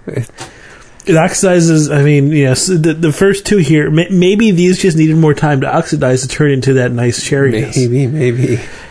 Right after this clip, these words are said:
Speaker 2: Um, it really,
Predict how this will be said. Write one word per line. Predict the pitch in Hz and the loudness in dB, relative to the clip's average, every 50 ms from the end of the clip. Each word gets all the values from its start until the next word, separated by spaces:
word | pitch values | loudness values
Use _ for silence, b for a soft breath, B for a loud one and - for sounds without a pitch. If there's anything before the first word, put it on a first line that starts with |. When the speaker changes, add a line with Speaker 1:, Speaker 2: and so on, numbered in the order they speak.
| B B B - | B B B -8
Speaker 2:
Um, | - 151 143 135 127 117 117 113 110 110 107 - - - - - - - - - - - - - _ - _ _ _ _ _ _ _ _ _ _ _ _ _ - - - | -4 -2 0 0 0 0 -2 -4 -6 -8 -12 -14 -20 -20 -20 -20 -20 -20 -20 -20 -20 -20 -20 -20 _ -20 _ _ _ _ _ _ _ _ _ _ _ _ _ -18 -8 -4
it | - 147 | -2 0
really, | 139 143 147 160 170 175 170 160 156 151 - - | 2 2 4 4 4 4 2 2 2 0 -2 -8